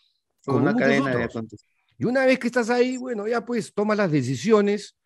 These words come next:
Speaker 2: te puedes equivocar, ¿no?
Speaker 1: Mm.
Speaker 2: Sobre todo al principio, pero, oye, ya vamos,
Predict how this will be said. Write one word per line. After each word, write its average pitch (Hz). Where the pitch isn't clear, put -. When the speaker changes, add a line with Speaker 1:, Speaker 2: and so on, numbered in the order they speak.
Speaker 2:
te 110
puedes 160
equivocar, 139
¿no? 240
Speaker 1:
Mm. 127
Speaker 2:
Sobre 113
todo 220
al 202
principio, 170
pero, 87
oye, 76
ya 104
vamos, 127